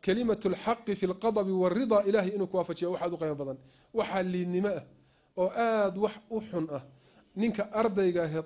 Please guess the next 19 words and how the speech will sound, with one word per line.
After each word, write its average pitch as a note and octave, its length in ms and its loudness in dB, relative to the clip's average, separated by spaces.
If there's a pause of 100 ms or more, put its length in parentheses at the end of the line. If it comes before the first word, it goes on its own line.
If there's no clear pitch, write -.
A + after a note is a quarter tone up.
daalibka G#3+ 460 2 (100)
ama E3+ 180 0 (100)
caalimka G#3 460 2
ah C3 140 -4 (760)
cinda A3 280 2
ar-rida G#3+ 360 2 (120)
wixii G#3 280 -2
uu F3+ 160 2
lahaa F3+ 400 2 (420)
ama A3+ 220 4
uu G#3+ 240 0 (120)
ogaa G3 300 2 (100)
cinda G3+ 180 0
al-qadabi F#3 480 -2
inuu F#3 180 0
inkiro E3+ 360 -2
ama E3 120 -2
cagsigeedi D#3 460 -4
sheego. C3+ 320 -4